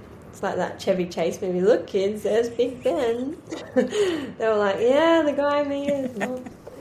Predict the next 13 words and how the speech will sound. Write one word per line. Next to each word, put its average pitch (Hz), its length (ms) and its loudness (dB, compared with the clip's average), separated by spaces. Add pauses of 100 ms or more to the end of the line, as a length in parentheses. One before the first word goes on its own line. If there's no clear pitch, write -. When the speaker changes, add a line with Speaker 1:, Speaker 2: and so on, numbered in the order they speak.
(380)
Speaker 1:
But 226 160 10
I'm 226 80 8
like, 220 160 6
"Oh 269 140 6
my 277 120 4
God, 247 280 2
he, 247 360 4
he 269 200 -2
totally 220 500 4
needs 185 340 0
Gaimea 185 720 -6 (640)
lily. 175 420 0 (720)
Like, 82 280 -4